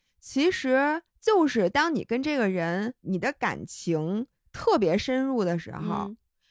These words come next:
Speaker 1: 你很难把他当做一个独立的个体去
Speaker 2: 是。
Speaker 1: 尊重他，
Speaker 2: 是的。
Speaker 1: 不去管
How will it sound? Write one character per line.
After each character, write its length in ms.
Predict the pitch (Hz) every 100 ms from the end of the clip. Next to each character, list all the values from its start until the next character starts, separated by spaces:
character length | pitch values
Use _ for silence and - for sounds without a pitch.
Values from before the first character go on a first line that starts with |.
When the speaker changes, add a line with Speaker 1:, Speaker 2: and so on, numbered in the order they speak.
| _
Speaker 1:
你 120 | 269
很 300 | 403 - 185
难 240 | 135 135 294
把 100 | -
他 220 | 202 214
当 200 | 262 277
做 120 | 269
一 60 | 226
个 120 | 262
独 220 | 202 208
立 160 | 294 285
的 100 | 277
个 240 | - 262
体 320 | 196 - - 50 -
去 240 | - - 247
Speaker 2:
是。 40 |
Speaker 1:
尊 180 | 208 320
重 240 | 320 233
他， 300 | 180 175 - -
Speaker 2:
是 240 | - 277
的。 180 | 208 156
Speaker 1:
不 200 | - 202
去 160 | 277 381
管 280 | - 175